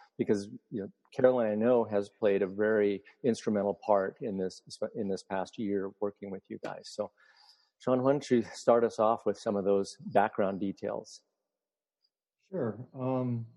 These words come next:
Speaker 2: well, um, I got into climbing through my wife, believe it or not. It was, uh, I don't even remember how long ago it was.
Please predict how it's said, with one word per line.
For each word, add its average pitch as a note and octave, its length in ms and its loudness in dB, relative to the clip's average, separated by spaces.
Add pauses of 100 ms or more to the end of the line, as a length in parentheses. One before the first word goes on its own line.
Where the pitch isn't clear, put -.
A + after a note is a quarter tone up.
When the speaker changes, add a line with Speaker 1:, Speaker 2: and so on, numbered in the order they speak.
(1400)
Speaker 2:
well, E3+ 440 2 (340)
um, A#2+ 200 -10
I A#2+ 100 -6
got C#3+ 300 2
into F3 320 -2
climbing B2 760 0
through A2+ 160 -6
my G#2 180 -2
wife, G2+ 440 0 (160)
believe G2 160 -2
it G2+ 60 -2
or G2 140 -2
not. G2 360 -2 (240)
It A#2+ 80 -14
was, A2 360 -4 (920)
uh, B2+ 180 2
I C3+ 80 4
don't F#3+ 140 4
even F3+ 100 2
remember C#3+ 240 4
how B2 160 2
long A2 280 2
ago G2 340 0
it G2+ 60 -4
was. G2 340 -4